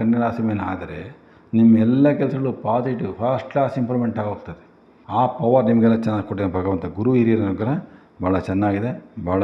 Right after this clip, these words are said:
ವಿಪರೀತ, ವಿಪರೀತವಾದ ಒಂದು ರಾಜಯೋಗ ಅಷ್ಟು ಚೆನ್ನಾಗಿದೆ ನಿಮಗೆಲ್ಲ. ಅದನ್ನು ಸರಿಯಾಗಿ ಉಪಯೋಗಿಸ್ಕೊಳ್ರಿ.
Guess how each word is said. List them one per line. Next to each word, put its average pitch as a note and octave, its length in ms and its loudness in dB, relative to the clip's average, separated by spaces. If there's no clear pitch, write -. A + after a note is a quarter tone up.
ವಿಪರೀತ, A2+ 400 2
ವಿಪರೀತವಾದ C3 920 0
ಒಂದು G#2+ 200 -4
ರಾಜಯೋಗ G2 380 -10
ಅಷ್ಟು - 200 -14
ಚೆನ್ನಾಗಿದೆ G2 380 -10
ನಿಮಗೆಲ್ಲ. E2 240 -18
ಅದನ್ನು G#2 240 -6
ಸರಿಯಾಗಿ G#2 340 -4
ಉಪಯೋಗಿಸ್ಕೊಳ್ರಿ. F#2+ 600 -8